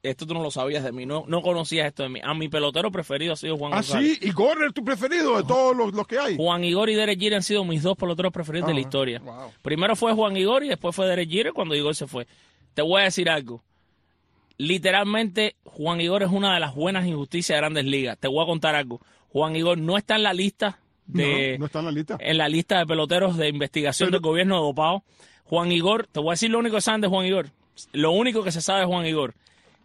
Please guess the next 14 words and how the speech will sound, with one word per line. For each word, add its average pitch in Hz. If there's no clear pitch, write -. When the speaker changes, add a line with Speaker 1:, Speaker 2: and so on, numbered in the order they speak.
Speaker 1:
que 208
un 269
tipo 214
que 202
lo 214
entrenó 220
a 269
él 269
en 247
un 302
momento 294
determinado 247
en 247
Texas 226